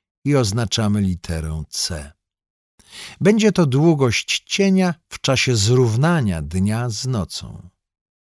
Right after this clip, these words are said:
Z punktu C trzeba przeprowadzić przez punkt środkowy A prostą wyznaczającą kierunek promienia słonecznego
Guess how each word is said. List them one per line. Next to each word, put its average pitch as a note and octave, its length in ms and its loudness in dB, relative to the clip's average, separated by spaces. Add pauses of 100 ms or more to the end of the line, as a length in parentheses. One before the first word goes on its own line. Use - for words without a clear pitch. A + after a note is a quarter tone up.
(340)
Z - 100 -2
punktu F#3+ 400 2
C G#3+ 280 0
trzeba C3 340 0
przeprowadzić B2 760 -2
przez - 360 -4
punkt B2 520 -2
środkowy F2+ 880 -4 (200)
A G#2+ 260 -2 (640)
prostą F3+ 500 4
wyznaczającą D3+ 1040 2
kierunek C3+ 600 2
promienia A#2 540 0
słonecznego C3 760 -2